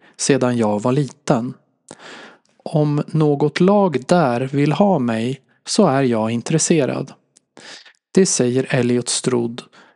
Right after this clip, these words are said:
till sajten Fotbollskanalen. Lars Sjöstedt, åtta sidor. Kultur. Hon gifter sig i T V. Fredagen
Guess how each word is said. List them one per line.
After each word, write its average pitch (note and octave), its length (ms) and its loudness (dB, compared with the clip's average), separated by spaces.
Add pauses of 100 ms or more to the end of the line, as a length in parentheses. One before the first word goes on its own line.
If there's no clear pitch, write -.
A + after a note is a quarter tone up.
(140)
till A#2 480 -2
sajten A2 640 -4
Fotbollskanalen. C3 1400 -2 (1000)
Lars B2+ 300 0
Sjöstedt, - 720 0 (160)
åtta C#3 320 0
sidor. B2 560 -2 (3000)
Kultur. C#3 680 0 (440)
Hon G3 280 4
gifter D3+ 360 2
sig G#2+ 380 -2
i A#2+ 100 0
T A2+ 260 -2
V. B2 180 0 (2250)
Fredagen F#3+ 920 2